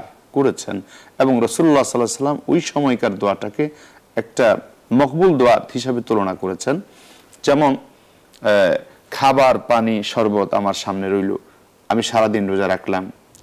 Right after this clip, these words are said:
কিন্তু আমি, এ, একটু পরিমাণ নিজেকে আমি control করে রাখছি যে আমি খাবারটা গ্রহণ করব না, পানিটা গ্রহণ করব না, শরবতটা গ্রহণ করব না,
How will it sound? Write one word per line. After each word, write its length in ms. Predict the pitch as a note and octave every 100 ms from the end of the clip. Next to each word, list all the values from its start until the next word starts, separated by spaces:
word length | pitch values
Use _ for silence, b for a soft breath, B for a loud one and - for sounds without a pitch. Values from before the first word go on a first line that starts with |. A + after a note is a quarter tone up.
| -
কিন্তু 420 | A#2 G2+ G2+ F#2+ B B B B -
আমি, 520 | - A2+ B2 A#2+ A2+ A#2 b b b _ -
এ, 300 | G2+ F2+ -
একটু 260 | B2+ - E3+
পরিমাণ 500 | D3+ C#3+ C#3 A2+ - - _ _ - -
নিজেকে 580 | A2+ A#2 A2 A#2 F#2+ -
আমি 340 | G2+ G#2+ G2+ -
control 300 | C3 C3+ E3
করে 180 | C#3+ A#2
রাখছি 360 | G2+ - - F2+
যে 120 | G2
আমি 280 | G2 G2+ F2+ - _ _ _
খাবারটা 380 | - A2+ A2 -
গ্রহণ 240 | F#2+ F#2+ F#2
করব 260 | G2 F#2
না, 160 | F#2 F#2
পানিটা 380 | - G2 F#2 F#2
গ্রহণ 240 | F2+ F2+
করব 260 | F2 F#2+ F#2+
না, 140 | F#2
শরবতটা 480 | - G2+ G#2 G#2 F#2+
গ্রহণ 260 | F2+ F#2+
করব 220 | F2 F#2+ F#2+
না, 160 | F#2+